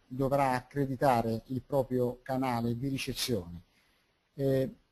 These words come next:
affinché il recapito della fattura P A avvenga, il sistema di interscambio deve conoscere il canale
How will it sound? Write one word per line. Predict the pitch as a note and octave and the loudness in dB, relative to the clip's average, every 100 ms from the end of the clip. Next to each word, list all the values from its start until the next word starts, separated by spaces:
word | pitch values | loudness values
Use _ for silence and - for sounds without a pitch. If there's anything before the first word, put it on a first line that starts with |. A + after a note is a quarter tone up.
| _ | _
affinché | D3 - G3+ F3+ A#3 B3 G#3+ - | -6 2 0 6 8 8 6 -4
il | - D#3+ | -4 -2
recapito | D#3 D3+ F#3+ G3 D3 - D3 C3+ _ _ | -2 -2 0 -2 -2 0 0 -2 _ _
della | C3 D#3+ D3+ D3 C3+ - | -2 0 0 -2 -4 -6
fattura | C#3 - - F#3+ D3+ | -8 -6 0 2 2
P | - D3+ | 2 4
A | C#3+ | 6
avvenga, | B2 A#2 F#2 F#2 A2+ C#3 - _ | 6 4 0 -2 -2 -4 -6 _
il | D#3 D3+ | -10 -8
sistema | E3 - G#3 G3+ D#3+ | -8 -4 0 2 2
di | E3 | 2
interscambio | D#3+ F#3 - E3 C#3+ C#3+ | 2 0 2 0 2 2
deve | D#3+ D#3+ | 2 4
conoscere | F#3 F3+ E3+ - D3+ | 4 6 4 4 2
il | C3 | 0
canale | - D#3 C3 G#2+ G#2+ B2+ | 0 0 2 2 0 0